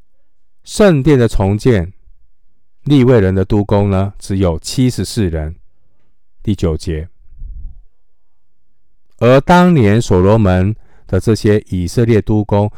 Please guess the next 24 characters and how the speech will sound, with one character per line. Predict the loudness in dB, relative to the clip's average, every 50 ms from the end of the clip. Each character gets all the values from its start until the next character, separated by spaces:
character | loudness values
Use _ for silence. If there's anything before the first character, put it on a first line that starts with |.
| -14 -8
却 | -2 0 2
有 | 2 2 0 0 -4 -8 _ -20 -20 -20 -20 -20 -12 -4
二 | 0 2 4 4 4 2
百 | 2 -2 -2 -2 -2 -4
五 | -4 -6 -10
十 | -12 -12 -10 -10 -8
人。 | -8 -8 -10 -12 -16 -18 -20 -20 -20 -20 -20 -20 -20 -20 -20 -20 -20 -20 -20 -20 -20 -20 -20 -20 -20 -20 -20 -12
参 | -6 -4 -2 -2
考 | 0 0
历 | -2 -2 0
代 | 0 0 -2
志 | -2 -2 -4 -6
下 | -4 -4 -4 -4
八 | -2 -4 -4
章 | -4 -4 -4 -6 -6
十 | -8 -8 -10 -10
节。 | -10 -10 -12 -12 -14 -16 -20 -20 -20 -20 -20 -20 -20 -20 -20 -20 -20 -20 -20 -20 -20 -20 -20 -20 -20 -20 -18 -10
另 | -4 -2 0
外， | 2 2 0 -2 -4 -10 -18 -20 -20 -20 -20 -20 -16 -8
当 | -4 -2 0 0
年 | 2 0 0 0
所 | -2 -2 -2 0
罗 | 0 0 0
门 | 0 0 0 0 -2 -2 -4